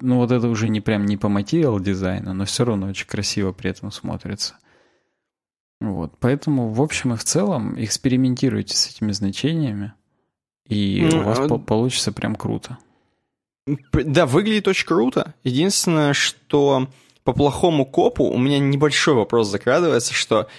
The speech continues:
Speaker 2: это ж как вокруг вообще не должно быть никакого, ну, контента, скажем так, потому что будет немножко тупо, если вокруг будет какой-нибудь текст, например,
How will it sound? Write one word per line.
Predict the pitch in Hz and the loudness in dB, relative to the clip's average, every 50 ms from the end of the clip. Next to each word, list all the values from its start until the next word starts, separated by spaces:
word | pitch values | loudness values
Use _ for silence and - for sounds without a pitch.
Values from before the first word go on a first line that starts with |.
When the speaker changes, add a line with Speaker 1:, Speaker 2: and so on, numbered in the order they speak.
| - - - | -20 -4 -2
Speaker 2:
это | 135 143 - | 0 0 2
ж | 175 - - - _ | 0 0 -2 -2 _
как | - 156 151 - - | -2 -2 -2 0 -2
вокруг | 123 120 - 147 131 127 - | -2 0 0 -2 -2 -2 -4
вообще | 110 - - - 135 | -6 -4 -2 0 0
не | 180 190 | 0 2
должно | 175 180 156 - 123 | 0 0 0 0 0
быть | 101 101 - | -2 -2 -4
никакого, | - 101 - 104 - - 113 101 95 92 90 90 87 78 67 65 113 - _ - | -6 -6 -8 -8 -4 0 2 2 4 4 2 2 0 0 -2 -6 -10 -14 _ -12
ну, | - 107 104 101 101 92 92 87 85 82 78 76 - - | -6 -4 -2 -2 0 0 0 -2 -2 -4 -4 -6 -8 -4
контента, | - 104 107 107 - 120 107 95 92 - - | 0 0 2 2 2 2 2 2 0 -4 -8
скажем | - - - 113 101 104 101 | -10 -6 -4 -4 -2 -2 -2
так, | - - 113 151 170 - - _ _ _ _ _ _ _ _ _ _ _ _ _ | 0 2 2 2 0 -4 -10 _ _ _ _ _ _ _ _ _ _ _ _ _
потому | - 107 98 - 104 101 104 110 | -4 -2 -2 0 0 0 0 0
что | 113 - - - 117 | -2 -2 -4 -4 -6
будет | 101 101 120 131 135 127 127 135 | -4 -2 0 0 0 0 0 0
немножко | 117 113 120 120 - - - | 0 0 0 -2 -2 -6 -12
тупо, | - - 127 117 - 208 | -6 -4 -4 -2 0 0
если | - - - - - - 104 | 0 0 -2 -2 -4 -4 -4
вокруг | 95 92 101 - - 131 127 120 113 | -4 -2 -4 -2 -2 -2 -2 -2 -2
будет | 107 110 104 - | -2 -2 -4 -4
какой-нибудь | - - - 110 98 - - | -6 -6 -4 -4 -4 -2 0
текст, | - 113 98 - - - - | 0 0 0 0 -2 -4 -4
например, | 104 90 - 87 82 82 78 - - | -4 -4 -2 -4 -4 -4 -6 -10 -12